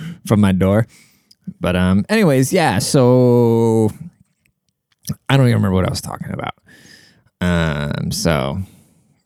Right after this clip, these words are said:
something about Shody hating my music because I talk about, uh, Moon That Dope,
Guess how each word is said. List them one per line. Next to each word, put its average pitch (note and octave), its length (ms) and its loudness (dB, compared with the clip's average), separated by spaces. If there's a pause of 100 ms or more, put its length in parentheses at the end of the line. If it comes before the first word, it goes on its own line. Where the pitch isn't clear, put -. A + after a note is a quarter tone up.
something G#3+ 260 0
about G3 320 0
Shody E3+ 340 0
hating D#3 240 0
my D3 60 0
music B2 460 0
because G#2+ 240 0
I G#2 60 2
talk G2+ 240 2
about, F#2+ 580 0
uh, F#2+ 800 0 (1080)
Moon A#2 280 2
That A2 240 0
Dope, G#2 300 0